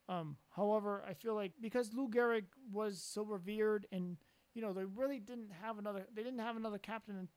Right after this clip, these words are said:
for thirty-seven years before Thurman Munson was the captain. And even though Thurman Munson was a perfect fit at the time, I feel like Derek Jeter – still probably was a better captain. I mean, it's really hard to rank these. This is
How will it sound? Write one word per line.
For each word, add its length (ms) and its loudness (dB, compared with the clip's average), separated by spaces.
for 100 -8
thirty-seven 600 -4
years 480 -2
before 260 -4
Thurman 300 -4
Munson 340 -4
was 160 -4
the 80 -14
captain. 540 -10
And 240 -10
even 220 -8
though 180 0
Thurman 240 0
Munson 320 -2
was 80 0
a 80 0
perfect 400 -6
fit 260 -2
at 140 -8
the 80 -6
time, 500 -6
I 40 -12
feel 180 -8
like 180 -6
Derek 280 -6
Jeter – 340 -6
still 360 0
probably 400 2
was 180 0
a 40 0
better 240 2
captain. 360 -8
I 80 -6
mean, 240 -4
it's 140 -14
really 180 0
hard 340 -6
to 80 -10
rank 340 -6
these. 240 -6
This 200 -6
is 180 -6